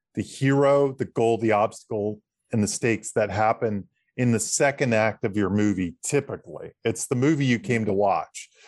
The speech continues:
So Indiana Jones is looking for the lost ark. Uh, Luke Skywalker is taking the, it, 'cause it's all about George Lucas. Luke Skywalker is taking the Death Star plans to the rebels. Whatever it is,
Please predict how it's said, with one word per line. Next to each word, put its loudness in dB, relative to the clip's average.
So 0
Indiana 2
Jones 0
is -6
looking -2
for -2
the -4
lost 0
ark. -2
Uh, 2
Luke 2
Skywalker 2
is -2
taking -4
the, -6
it, -2
'cause -2
it's -4
all 4
about 2
George -4
Lucas. -6
Luke 2
Skywalker 2
is -4
taking -2
the 0
Death -2
Star 2
plans 0
to -6
the 0
rebels. -4
Whatever 2
it 2
is, 2